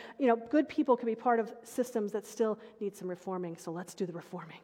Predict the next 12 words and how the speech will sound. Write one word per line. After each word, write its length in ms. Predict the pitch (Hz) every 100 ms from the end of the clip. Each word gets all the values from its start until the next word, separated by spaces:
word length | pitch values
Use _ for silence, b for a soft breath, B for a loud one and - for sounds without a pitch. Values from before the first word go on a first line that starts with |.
| _ B B 320 269
Let's 140 | 214
be 120 | - 208
people 340 | 208 190 175
that 120 | 180
will 120 | 185 180
do 260 | 151 156 - b b -
that 120 | 151
reforming. 480 | 151 - 151 147 131 - _ b -
In 100 | 294
our 140 | 262 269
own 180 | 285 277
sphere, 520 | - - 247 196